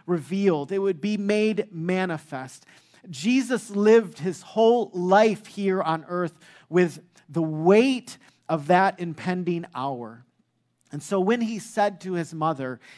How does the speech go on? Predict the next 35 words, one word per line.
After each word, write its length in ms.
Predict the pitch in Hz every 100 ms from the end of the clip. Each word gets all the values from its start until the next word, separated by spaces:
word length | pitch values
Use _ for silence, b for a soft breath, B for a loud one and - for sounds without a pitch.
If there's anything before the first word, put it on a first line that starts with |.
| B
"It 100 | 160
is 160 | 160 170
not 420 | 170 190 208 -
yet 320 | 175 170 -
time, 500 | - 147 139 135 131 b b
uh, 80 | 135
for 220 | - 151
me, 420 | 143 151 143 139 131 b b
uh, 60 | 131
to 220 | 175 151
enter 280 | 151 151 151
into 320 | 147 147 143
my 180 | 131 127
glory," 440 | 127 135 139 135
he, 180 | 127 175 170 b b
he 180 | 180 196
was 200 | 175 156
reminding 840 | 180 185 180 185 208 220 180 165
her 400 | 131 139 127 123
again, 580 | - 123 147 156 135 127 b b -
uh, 80 | 143
that 200 | 165 160
there 160 | 196
was 200 | 226 214
something 580 | - 208 196 - 190 170
greater 720 | 135 147 156 190 220 226 190
that 240 | 156 151 -
was 380 | 151 156 151 -
in 200 | 143 147
store, 580 | - - 147 139 131 B B B
uh, 80 | 147
but 220 | 170 175
now 320 | 170 190 214
was 280 | 214 165 143
not 640 | 156 165 170 156 - -